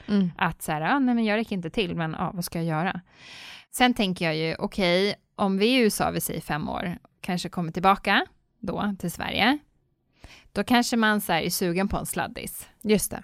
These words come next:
Speaker 2: För då har man också, efter fem år, då har man ju glömt lite av det här, eh,
Speaker 1: Ja,
Speaker 2: det jobbiga.
Speaker 1: gud, och då kan de andra barnen ta hand om
Speaker 2: <laughs>
Speaker 1: sladdisen.
Speaker 2: Så föräldrarna kan dra ut.
Speaker 1: Exakt.
Speaker 2: Nej, nej, men alltså lite så att man typ så här, jag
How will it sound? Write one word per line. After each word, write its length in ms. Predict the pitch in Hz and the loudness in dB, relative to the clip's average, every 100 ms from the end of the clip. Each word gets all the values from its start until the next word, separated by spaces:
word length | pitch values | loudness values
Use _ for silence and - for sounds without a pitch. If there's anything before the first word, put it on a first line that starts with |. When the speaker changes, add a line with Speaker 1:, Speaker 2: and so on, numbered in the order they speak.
| - | -8
Speaker 2:
För 80 | - | -4
då 220 | 220 277 | 0 2
har 120 | 285 277 | 2 2
man 120 | 247 | 2
också, 220 | 208 - | 0 -2
efter 220 | 180 - | -4 -4
fem 340 | 214 277 285 247 | -2 2 4 2
år, 380 | 185 175 196 190 | 2 0 -2 -4
då 220 | 240 202 | -4 2
har 100 | 220 | 2
man 140 | 233 226 | 4 2
ju 40 | |
glömt 500 | 202 233 269 196 165 | 2 2 4 2 -2
lite 360 | - - - - | -8 -10 -10 -10
av 120 | - | -8
det 60 | - | -8
här, 240 | 170 165 | -4 -4
eh, 260 | - - - | -2 -4 -4
Speaker 1:
Ja, 120 | 233 | -4
Speaker 2:
det 80 | 214 | 0
jobbiga. 540 | 185 202 180 226 214 226 | 0 0 0 0 2 4
Speaker 1:
gud, 540 | 233 226 185 175 - | 6 6 4 -2 -6
och 140 | - | -4
då 280 | 180 214 233 | 2 6 6
kan 220 | 233 240 | 6 4
de 120 | 208 196 | 4 4
andra 400 | 220 180 190 269 | 2 2 4 4
barnen 300 | 185 151 156 | 4 2 -2
ta 100 | - | -6
hand 440 | 175 262 262 170 165 | -2 2 2 0 2
om 100 | - - - - | 4 6 4 0
Speaker 2:
<laughs> 280 | - - - | -4 -12 -10
Speaker 1:
sladdisen. 680 | - 285 262 190 - 349 311 - - - | 4 6 6 4 0 2 0 -6 -10 -2
Speaker 2:
Så 240 | - 370 | 2 2
föräldrarna 540 | - 269 202 269 214 | 6 6 6 6 4
kan 240 | 202 202 190 | 4 4 4
dra 200 | 185 - | 4 2
ut. 140 | - - - - - - 359 381 320 | 2 0 0 0 -2 -4 0 0 0
Speaker 1:
Exakt. 200 | 294 233 | 0 2
Speaker 2:
Nej, 320 | 240 233 233 | 4 4 4
nej, 140 | 240 | 2
men 180 | 233 233 | 0 0
alltså 240 | 240 - | 0 0
lite 340 | 240 254 240 254 | 2 4 2 0
så 140 | - | 2
att 180 | - 175 | 0 2
man 180 | 190 185 | 2 2
typ 180 | 180 175 | 0 0
så 100 | 175 | 4
här, 280 | 160 156 | 6 4
jag 120 | - | 4